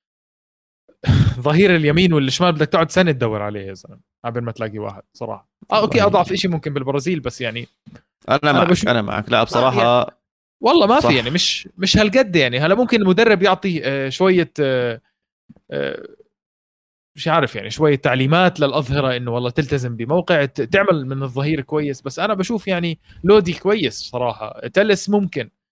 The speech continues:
Speaker 1: آه، ميليتاو ما برجح إنه يلعب ظهير صراحة.
Speaker 2: مم.
Speaker 1: ممكن الظهير اليمين، آه،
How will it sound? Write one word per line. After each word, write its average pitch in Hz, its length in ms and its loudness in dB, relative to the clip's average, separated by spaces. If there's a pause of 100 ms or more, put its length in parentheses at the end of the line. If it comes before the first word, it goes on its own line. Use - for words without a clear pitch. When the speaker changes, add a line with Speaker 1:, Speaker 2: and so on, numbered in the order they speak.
(300)
Speaker 1:
آه، 123 200 -2
ميليتاو 160 440 2
ما 196 140 4
برجح 147 480 0
إنه 120 120 -6
يلعب 107 220 -4
ظهير 110 240 -8
صراحة. 101 440 -10
Speaker 2:
مم. 107 180 -6 (180)
Speaker 1:
ممكن 175 260 -2
الظهير 160 320 2
اليمين، 135 520 -2
آه، 113 300 -10